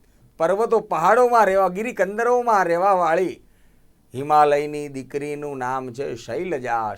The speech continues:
શૈલીપુત્રી. એ હિમાલયની દીકરી એવું કહેવામાં આવે છે. આ શૈલીપુત્રી, આ એનો બીજો જન્મ છે. પ્રથમ જન્મમાં એનું નામ સતી હતું. દક્ષ પ્રજાપતિના ઘરે એનો જન્મ થયો હતો અને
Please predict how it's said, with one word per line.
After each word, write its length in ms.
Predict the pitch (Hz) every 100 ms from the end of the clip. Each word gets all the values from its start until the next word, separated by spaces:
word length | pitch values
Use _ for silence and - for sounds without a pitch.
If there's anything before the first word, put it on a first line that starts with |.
| -
શૈલીપુત્રી. 1080 | 143 196 190 - 110 - 131 180 143 98 _ _ - - - -
એ 360 | 180 202 147
હિમાલયની 600 | 127 151 175 202 214 208
દીકરી 540 | 185 175 202 208 170 - 139
એવું 220 | 180 180
કહેવામાં 360 | 165 180 196
આવે 160 | 190 196
છે. 40 |
આ 80 | 196
શૈલીપુત્રી, 960 | 185 165 180 202 180 180 196 220 247 - _ _ _ _ _ _ -
આ 160 | 139 156
એનો 160 | 175
બીજો 320 | 151 143 185
જન્મ 280 | 190 165 -
છે. 100 | - _ _ _ _
પ્રથમ 540 | 135 147 139 180 214 175
જન્મમાં 500 | 151 180 202 202 202
એનું 220 | 185 196
નામ 240 | 175 190
સતી 400 | 185 - 147 196
હતું. 200 | 156 - _ _ _ _ _ _ _ _ _
દક્ષ 260 | 175 202 196
પ્રજાપતિના 680 | 170 165 202 214 208 214 190
ઘરે 160 | 175
એનો 180 | 202 190
જન્મ 320 | 147 175 202
થયો 120 | 135
હતો 200 | 123 - _ _ _ _ _ _ _ _
અને 480 | 165 196 254 220